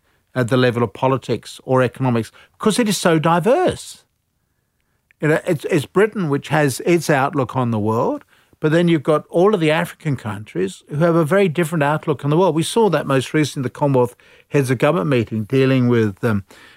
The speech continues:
gay issues. So the British now permit gay marriage, whereas that's illegal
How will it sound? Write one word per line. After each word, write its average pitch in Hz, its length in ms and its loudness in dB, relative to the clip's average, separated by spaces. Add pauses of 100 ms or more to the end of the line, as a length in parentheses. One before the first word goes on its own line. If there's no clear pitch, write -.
(220)
gay 147 360 2
issues. - 600 -6 (280)
So - 220 0
the 143 100 2
British 190 480 0
now 127 560 0 (720)
permit 143 380 0
gay 135 200 0
marriage, 185 600 -2 (440)
whereas 151 220 2
that's 202 220 0
illegal 220 720 2